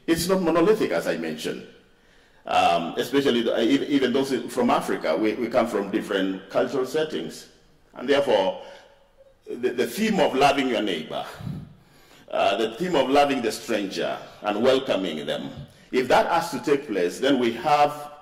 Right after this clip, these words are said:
to take the nitty-gritties of getting to know each other well. These microcultures, you ask a very important question, could there be something else that could have been done in that video? Looking it from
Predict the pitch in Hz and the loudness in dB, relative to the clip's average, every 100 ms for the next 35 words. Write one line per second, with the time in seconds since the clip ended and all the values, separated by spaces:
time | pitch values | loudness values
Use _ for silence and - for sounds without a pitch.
0 | - _ _ _ _ _ _ - 117 160 | -20 _ _ _ _ _ _ -8 -2 0
1 | 143 131 117 110 110 - - - _ _ | 0 2 4 6 4 0 -14 -20 _ _
2 | - 160 180 165 - 135 135 127 123 - | 0 0 2 -2 -2 2 2 0 -6 -2
3 | 107 101 127 135 139 117 87 90 95 98 | -2 0 0 2 0 -2 -4 -2 -2 -2
4 | 190 139 190 247 202 90 71 - - - | -2 0 2 2 2 0 -4 -10 -14 -20
5 | _ _ _ - 135 185 147 143 165 165 | _ _ _ -4 -2 0 0 2 2 2
6 | 160 - 131 113 - 127 156 185 165 127 | 0 2 0 0 -2 0 2 2 2 2
7 | 147 135 127 117 127 127 107 123 117 110 | 2 0 -2 -4 -2 -2 -2 -2 -4 -4
8 | 147 127 151 147 113 107 101 - - 170 | -6 0 0 0 -2 -4 -4 -8 -8 -4
9 | 170 170 160 131 120 113 95 90 90 92 | -4 -2 -2 -2 -2 -4 0 0 0 -2
10 | 92 113 95 90 82 90 82 76 - - | 0 0 0 -2 -4 -6 -10 -10 -14 -18
11 | - _ _ _ - 202 269 185 117 104 | -20 _ _ _ -2 0 2 2 2 0
12 | - 113 98 101 - | -2 0 0 -2 -8